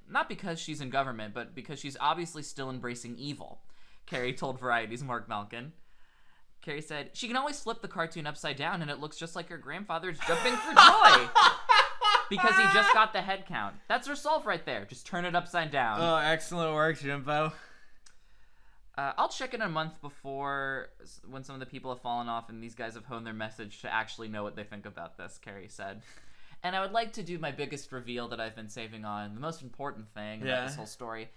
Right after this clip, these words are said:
Speaker 1: Jim Carrey is Canadian. So Alessandro Mussolini is a fucking idiot."
Speaker 2: Amazing.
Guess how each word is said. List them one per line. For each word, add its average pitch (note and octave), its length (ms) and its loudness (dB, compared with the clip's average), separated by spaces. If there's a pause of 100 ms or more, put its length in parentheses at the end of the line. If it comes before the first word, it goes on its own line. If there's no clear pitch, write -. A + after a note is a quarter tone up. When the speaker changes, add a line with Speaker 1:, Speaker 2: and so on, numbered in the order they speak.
(200)
Speaker 1:
Jim B3 360 -6
Carrey G#3 600 -2 (260)
is G3 500 -2 (340)
Canadian. A#2 1000 4 (200)
So G3 320 6
Alessandro C4 640 8
Mussolini B3+ 720 -2
is E3+ 160 2
a D3 160 2
fucking - 840 8
idiot." F#3 800 10
Speaker 2:
Amazing. B2 920 0